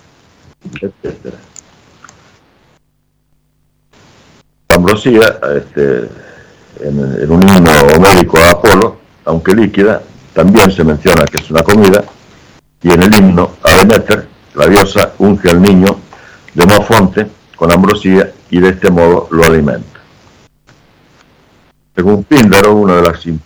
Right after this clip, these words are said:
este, impiedades de Tántalo fue ofrecer a sus invitados la ambrosía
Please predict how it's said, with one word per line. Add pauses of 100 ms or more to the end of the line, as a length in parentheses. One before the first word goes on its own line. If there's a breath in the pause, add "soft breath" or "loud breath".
(140)
este,
impiedades
de
Tántalo (220)
fue
ofrecer
a
sus
invitados
la
ambrosía